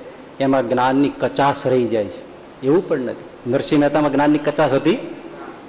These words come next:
એનું તત્વજ્ઞાન આપણે ઉકેલી નથી શકતા, બોલો, એવું લખ્યું છે. કોઈ સ્કૂલ કોલેજમાં ગયા નથી,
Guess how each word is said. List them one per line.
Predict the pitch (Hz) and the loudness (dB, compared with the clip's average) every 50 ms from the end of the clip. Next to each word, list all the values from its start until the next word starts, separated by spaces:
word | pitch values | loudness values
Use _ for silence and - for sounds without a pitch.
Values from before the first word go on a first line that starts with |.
| - - - | -12 -6 -2
એનું | 110 123 143 151 151 147 - | 2 4 4 4 4 2 2
તત્વજ્ઞાન | 151 147 156 156 147 156 160 160 156 | 0 2 2 2 2 4 4 4 4
આપણે | 156 160 160 175 170 | 4 2 2 4 2
ઉકેલી | 175 170 180 196 190 190 | 4 4 4 4 4 6
નથી | 180 180 170 175 | 4 4 4 2
શકતા, | - 147 - - 147 131 | 0 -2 0 0 0 2
બોલો, | 139 165 156 139 127 | 4 4 4 4 4
એવું | 131 151 165 165 151 | 4 4 4 4 4
લખ્યું | 156 160 - 165 139 110 | 4 4 4 2 0 0
છે. | - - - - - - - - - - - - | 0 -6 -14 -14 -16 -18 -20 -20 -20 -20 -4 0
કોઈ | 156 160 160 | 2 2 2
સ્કૂલ | - - - 175 175 165 | 2 0 2 2 2 2
કોલેજમાં | - - 170 160 165 151 160 160 151 | 4 4 4 4 4 6 4 4 4
ગયા | 151 180 185 175 156 | 4 6 6 6 6
નથી, | 135 120 - - | 4 2 2 -2